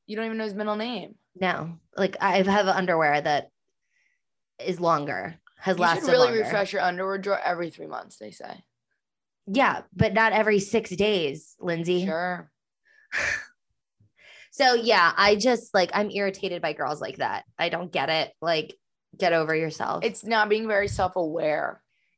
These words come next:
Speaker 2: You're not self-aware. And, like, just deal with the shit that you have to deal with.
Speaker 1: Mm-hmm.
Speaker 2: And she's like, "I go to therapy."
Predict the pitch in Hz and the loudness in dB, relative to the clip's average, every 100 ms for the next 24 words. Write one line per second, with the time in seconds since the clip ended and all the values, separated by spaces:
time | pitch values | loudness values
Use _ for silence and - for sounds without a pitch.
0 | - 214 208 226 285 285 311 311 202 170 | -4 2 4 4 4 4 6 6 6 6
1 | 165 170 170 _ _ _ - 208 214 208 | 4 2 -4 _ _ _ -2 0 2 2
2 | 196 196 _ _ _ _ _ _ _ _ | 2 -4 _ _ _ _ _ _ _ _
3 | _ _ _ 202 196 202 170 214 220 262 | _ _ _ -8 -4 -6 2 4 4 4
4 | 302 262 - 220 _ _ _ 190 190 180 | 2 0 -2 -6 _ _ _ -2 2 2
5 | 175 - _ _ _ - 180 190 175 180 | 0 -8 _ _ _ -12 -8 -6 -6 -6
6 | 180 170 175 175 175 175 _ _ _ _ | -4 -2 -2 -4 -10 -16 _ _ _ _
7 | - 170 190 285 392 226 247 262 262 202 | -18 -12 -10 -2 0 2 4 4 4 2
8 | 226 269 269 202 214 208 190 156 127 175 | 6 6 6 4 2 2 2 -2 -8 -12